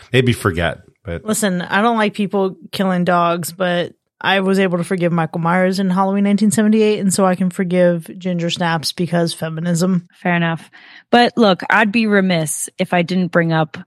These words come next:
Speaker 3: one particular movie that, of course, I famously this year confused in the Animal Report, and that would be the kangaroo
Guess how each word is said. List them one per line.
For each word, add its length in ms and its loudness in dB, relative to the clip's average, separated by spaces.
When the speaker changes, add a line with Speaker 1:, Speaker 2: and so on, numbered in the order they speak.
Speaker 3:
one 180 4
particular 500 2
movie 500 2
that, 520 2
of 160 -2
course, 380 2
I 80 4
famously 560 0
this 280 -4
year 600 2
confused 720 2
in 140 0
the 140 2
Animal 360 2
Report, 420 0
and 180 4
that 200 2
would 180 0
be 520 0
the 80 -2
kangaroo 880 2